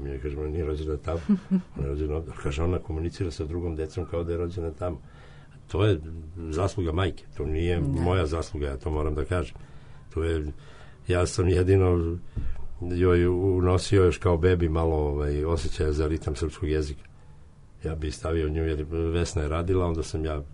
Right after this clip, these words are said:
Speaker 1: m, bio kući, pa bi čuvao bebu i onda stavim dete koje nije još ni govorilo, ja stavim u krilo,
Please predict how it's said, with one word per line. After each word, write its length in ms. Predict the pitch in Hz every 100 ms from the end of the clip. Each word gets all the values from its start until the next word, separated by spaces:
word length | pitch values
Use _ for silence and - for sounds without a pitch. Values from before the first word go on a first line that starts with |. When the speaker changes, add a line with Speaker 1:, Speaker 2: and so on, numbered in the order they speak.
| - -
Speaker 1:
m, 160 | 73 71 73 73 71 - - -
bio 220 | 73 69 -
kući, 340 | 85 - 95 -
pa 120 | 87
bi 200 | 85 82
čuvao 320 | - 85 82 76
bebu 360 | 76 85 90
i 60 | 87
onda 180 | 90 82
stavim 340 | - 85 76 - -
dete 300 | 78 78 -
koje 320 | - 78 76 - - - - -
nije 80 | 76
još 140 | 71
ni 100 | 82
govorilo, 380 | 80 82 85 69
ja 100 | 67
stavim 280 | - 78 73
u 60 |
krilo, 480 | - 73 76 90